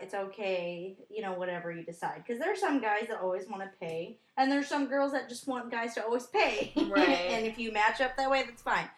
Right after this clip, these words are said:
Speaker 1: But for me, I at least like to offer, because I kinda look at it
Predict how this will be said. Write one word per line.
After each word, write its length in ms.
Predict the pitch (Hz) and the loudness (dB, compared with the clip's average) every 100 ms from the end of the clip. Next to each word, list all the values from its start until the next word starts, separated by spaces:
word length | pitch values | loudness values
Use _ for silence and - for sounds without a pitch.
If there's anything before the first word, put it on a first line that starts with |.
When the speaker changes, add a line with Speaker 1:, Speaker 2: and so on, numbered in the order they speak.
| - - - _ _ - | -20 -20 -20 _ _ 4
Speaker 1:
But 240 | 240 - | 6 6
for 140 | - 277 | 2 2
me, 200 | 254 254 | 4 4
I 160 | 262 | 6
at 140 | 247 220 | 4 0
least 240 | 247 - | -2 -2
like 200 | 247 226 | -4 -4
to 140 | - - | -4 -2
offer, 600 | - 202 - 233 233 240 233 | -2 -2 -2 -2 -2 -4 -8
because 440 | 247 226 202 202 - | -2 0 2 0 0
I 120 | 220 | 2
kinda 240 | 226 226 208 | 2 2 2
look 180 | 214 214 | 0 0
at 100 | 196 | 0
it 260 | 196 190 | 0 -4